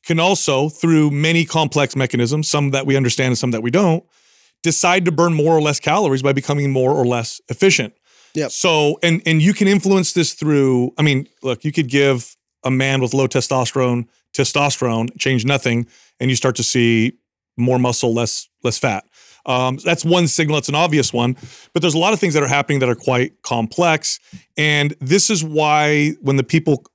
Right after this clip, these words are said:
Speaker 1: who are like the, "Well, one pound of muscle only burns this many extra calories and whatever, reverse dieting is baloney or whatever," it's like,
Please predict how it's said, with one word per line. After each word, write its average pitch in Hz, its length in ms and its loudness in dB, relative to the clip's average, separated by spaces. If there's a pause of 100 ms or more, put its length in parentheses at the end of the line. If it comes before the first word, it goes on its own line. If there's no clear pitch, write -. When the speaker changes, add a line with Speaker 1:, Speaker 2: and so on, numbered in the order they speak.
(120)
Speaker 1:
who 139 440 0
are 131 160 0
like 123 320 0
the, 120 140 0
"Well, 160 260 0
one 175 240 0
pound 170 220 -2
of 143 60 -4
muscle 151 340 0
only 143 160 0
burns 135 260 0
this 156 160 0
many 143 200 0
extra 123 200 -4
calories 139 480 -2
and 120 80 -6
whatever, 131 400 0 (300)
reverse 151 320 0
dieting 147 320 0
is 127 160 -2
baloney 143 400 0
or 127 60 -4
whatever," 139 260 0
it's 127 100 -4
like, 131 200 -2